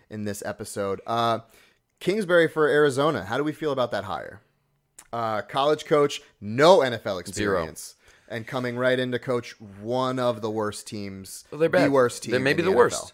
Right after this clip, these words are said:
Speaker 1: L.
Speaker 2: I
Speaker 1: Yeah.
Speaker 2: think now you could, you could pr-, not only 'cause they have the first pick, I think they do, but
Speaker 1: Yeah.
Speaker 2: they are the worst. They were the worst in terms of kind of a lot of statistical categories. You,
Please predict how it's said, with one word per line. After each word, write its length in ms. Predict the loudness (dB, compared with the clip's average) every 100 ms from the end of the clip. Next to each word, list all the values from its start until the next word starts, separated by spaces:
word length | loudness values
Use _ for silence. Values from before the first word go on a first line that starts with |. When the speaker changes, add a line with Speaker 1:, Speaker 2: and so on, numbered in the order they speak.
| -6
Speaker 1:
L. 60 | -4
Speaker 2:
I 20 |
Speaker 1:
Yeah. 40 |
Speaker 2:
think 140 | -2 0
now 160 | 2 2
you 160 | 0
could, 220 | -2 -6 -8 _ _ -10
you 100 | -6
could 180 | -6
pr-, 160 | -4 -6 -6
not 280 | -8 -2 -2
only 160 | -2 -4
'cause 120 | -4
they 80 | -2
have 120 | -2
the 60 | -4
first 260 | -6 -4
pick, 180 | -2 -2
I 60 | -4
think 160 | -6
they 100 | -6
do, 220 | -2 -2
but 200 | 0 0
Speaker 1:
Yeah. 200 | 0 -4 -8 _ 0
Speaker 2:
they 120 | 4
are 220 | 4 4
the 80 | 4
worst. 300 | 4 2 0
They 60 | -2
were 100 | -2
the 80 |
worst 340 | -2 -2 -4 -6
in 100 | -6
terms 280 | -6 -4 -2
of 260 | -4 -6 -20 _ _ -6
kind 180 | 0 0
of 160 | -2 -2
a 60 | 0
lot 360 | 2 0 0
of 80 | -2
statistical 520 | -6 -6 -6 -8 -8
categories. 680 | -4 0 0 0 -2 -2 -4 -10 -18
You, 120 | -12